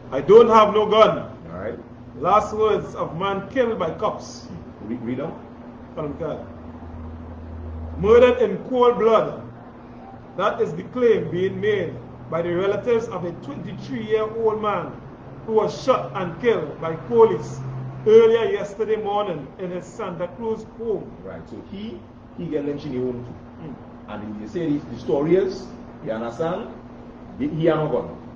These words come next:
Speaker 1: Mm.
Speaker 2: That always be the, the
Speaker 1: Mm.
Speaker 2: alibi at the police. There was in fear at the life.
Speaker 1: Mm-hmm.
Speaker 2: So he last words is, he had no gun. You
Speaker 1: Mm.
Speaker 2: understand? That was all in it?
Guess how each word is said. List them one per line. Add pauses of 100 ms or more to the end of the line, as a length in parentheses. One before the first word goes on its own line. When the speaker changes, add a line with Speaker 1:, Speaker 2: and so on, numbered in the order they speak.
(140)
Speaker 1:
Mm.
Speaker 2:
That
always
be
the,
the
Speaker 1:
Mm.
Speaker 2:
alibi
at
the
police.
There
was
in
fear
at
the
life. (140)
Speaker 1:
Mm-hmm. (420)
Speaker 2:
So (160)
he
last
words
is,
he
had
no
gun. (500)
You
Speaker 1:
Mm.
Speaker 2:
understand?
That
was
all
in
it?